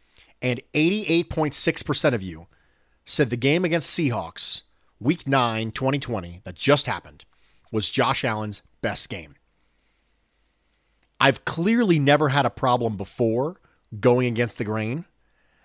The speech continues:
and I'm going to do it again. Eleven point four percent of you said the Dolphins game Week two of twenty twenty was Josh Allen's best game, and I think eleven point four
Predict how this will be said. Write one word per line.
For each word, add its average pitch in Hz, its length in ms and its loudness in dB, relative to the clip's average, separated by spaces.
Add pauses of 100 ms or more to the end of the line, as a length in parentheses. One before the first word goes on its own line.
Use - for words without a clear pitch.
(120)
and 113 140 -2
I'm 113 140 -2
going 135 280 0
to 120 80 -6
do 117 240 -2
it - 160 0
again. 90 440 -10 (1400)
Eleven 156 480 4
point 185 280 -4
four 156 280 0
percent 143 360 0
of 101 80 -4
you 87 280 -8 (580)
said 127 320 2
the 113 60 -4
Dolphins 139 480 2
game 147 320 2
Week 127 240 -2
two 139 180 2
of 127 100 0
twenty 131 280 -4
twenty 95 440 -6 (320)
was 101 160 -4
Josh 113 320 -2
Allen's 123 280 -2
best 123 260 0
game, 82 360 -6 (1400)
and 113 120 -2
I 104 140 -2
think 117 220 -4
eleven 107 340 -2
point 110 220 -10
four 104 320 -2